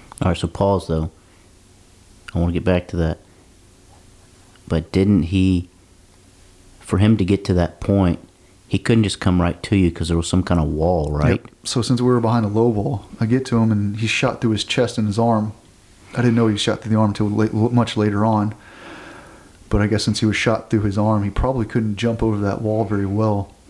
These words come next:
Speaker 2: I'm assuming that's why he didn't just bolt right to me. I'm assuming
Speaker 1: Mm-hmm.
Speaker 2: he had to find some sort of break in the wall because he came from a distance, like, that wall made its way all the way down that tree line, and he came from, it seemed, he didn't, I didn't see him jump over the wall. He was coming from the distance. So I'm assuming he found a break in the wall at some point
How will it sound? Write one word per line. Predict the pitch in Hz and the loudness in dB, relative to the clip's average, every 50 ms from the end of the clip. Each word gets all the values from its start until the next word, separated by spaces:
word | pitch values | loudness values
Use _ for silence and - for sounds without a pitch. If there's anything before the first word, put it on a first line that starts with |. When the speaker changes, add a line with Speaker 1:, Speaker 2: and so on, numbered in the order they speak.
| - - - - | -20 -14 -8 -4
Speaker 2:
I'm | 110 104 | -4 -4
assuming | 98 - - 120 110 | -2 -2 -2 0 0
that's | 107 104 - | 0 -2 -2
why | 117 104 101 | -2 -2 -2
he | 104 | -2
didn't | 107 104 104 | -4 -4 -4
just | 107 104 101 104 101 | -6 -8 -10 -8 -6
bolt | 117 107 - | -6 -6 -4
right | - 107 104 101 - | -4 -4 -4 -4 -2
to | - 117 107 | -2 -2 0
me. | 104 | 0
I'm | 104 107 113 | 0 0 0
assuming | 90 87 185 - | 0 0 2 2
Speaker 1:
Mm-hmm. | 104 | 2
Speaker 2:
he | 127 | 2
had | 123 107 | 0 -2
to | 107 | -4
find | - 120 120 117 - | -4 -4 -4 -4 -4
some | - 117 110 | -6 -8 -6
sort | - 127 113 113 | -6 -6 -6 -6
of | 101 | -4
break | - 113 117 117 117 | -2 0 0 0 -2
in | 117 104 | -4 -6
the | 101 | -4
wall | 98 113 120 123 113 | -2 0 0 0 0
because | 113 110 - 117 - | -2 -4 -4 -4 -4
he | - 113 | -4 -4
came | 110 - - 120 120 120 113 107 107 - - - - - - - - - - - - - - - - - - | -2 -2 0 0 2 2 0 -2 -6 -10 -16 -20 -20 -20 -20 -20 -20 -20 -20 -20 -20 -20 -20 -20 -20 -20 -14
from | - - 120 107 | -8 -6 -4 -4
a | 101 | -4
distance, | 98 117 120 113 - - 107 104 104 - - - - - - - - | -4 -4 -4 -4 -4 -6 -8 -8 -8 -10 -12 -12 -14 -16 -16 -8 -6
like, | 120 107 - | -6 -4 -4
that | - 107 | -4 -4
wall | - 110 117 117 113 | 0 0 2 2 2
made | 110 110 107 113 | 0 -2 -2 -4
its | - - - | -8 -8 -6
way | 113 104 | -4 -4
all | 104 104 110 110 | -2 -2 -2 -2
the | 110 | -2
way | 101 104 104 | -2 -2 -2
down | 104 110 107 107 | -2 -2 -4 -4
that | 104 107 - | -6 -6 -8
tree | - - 120 117 113 | -6 -4 -2 -2 -2
line, | 107 101 101 101 | -2 -4 -4 -6
and | 98 107 | -6 -6
he | 113 110 | -8 -6
came | - 117 110 110 107 | -6 -6 -6 -6 -6
from, | 104 - 104 104 107 110 - - - - - | -8 -10 -10 -10 -10 -12 -16 -20 -20 -16 -14
it | 120 110 | -12 -10
seemed, | - - - 123 123 120 117 113 113 - - - - - - - _ | -8 -4 -2 0 0 0 -2 -4 -8 -14 -20 -20 -20 -20 -20 -20 _
he | - - 123 | -6 -4 -2
didn't, | 123 107 101 101 - - | -2 -2 -4 -8 -12 -10
I | 113 | -8
didn't | 110 110 104 | -8 -8 -8
see | - - 107 | -8 -8 -8
him | 104 101 | -6 -6
jump | 117 117 98 110 | -6 -6 -6 -6
over | 101 101 | -8 -6
the | 101 | -6
wall. | 104 107 101 104 | -6 -6 -6 -6
He | 107 110 | -6 -8
was | 107 104 | -8 -8
coming | - - 113 104 98 | -10 -10 -10 -8 -8
from | 107 107 127 | -8 -10 -10
the | 120 | -8
distance. | 113 107 104 - - - | -8 -8 -10 -10 -8 -6
So | 110 | -4
I'm | 110 110 | -4 -4
assuming | - - 175 170 147 120 | -2 -2 -2 0 0 -2
he | 110 | -2
found | - 131 127 120 | -2 -2 -2 -2
a | 113 | -2
break | 104 117 113 117 117 120 | -2 -2 -2 -2 -2 -4
in | 113 | -6
the | 107 | -8
wall | 107 110 110 113 | -6 -6 -6 -8
at | 110 | -8
some | - - 113 113 | -8 -8 -8 -6
point | 135 135 131 131 | -4 -4 -4 -6